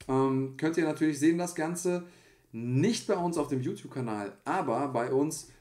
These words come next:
auf fighting punkt D E als Pay-Per-View. Das heißt, ihr klickt da drauf, müsst eure Zahldaten eingeben und dann könnt ihr das Ganze bei uns schauen.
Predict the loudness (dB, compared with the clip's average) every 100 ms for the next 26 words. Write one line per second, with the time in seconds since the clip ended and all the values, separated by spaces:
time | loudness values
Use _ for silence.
0 | _ -6 -4 -4 -6 -18 -6 -2 0 0
1 | -2 -2 -6 -6 -6 -8 -6 -2 0 -2
2 | -2 -4 -6 -8 -2 0 0 0 0 0
3 | 0 -2 -2 -4 -18 -10 -6 -4 -4 -4
4 | -2 -2 0 0 -2 -6 -20 -10 -4 -4
5 | 0 2 4 4 2 0 -4 -2 -2 0
6 | -2 -4 -6 -6 -4 0 2 0 -4 -8
7 | -8 -6 -6 -6 -4 -4 -4 -4 -6 -4
8 | -4 -4 -4 -6 -8 -8 -6 -4 -4 -6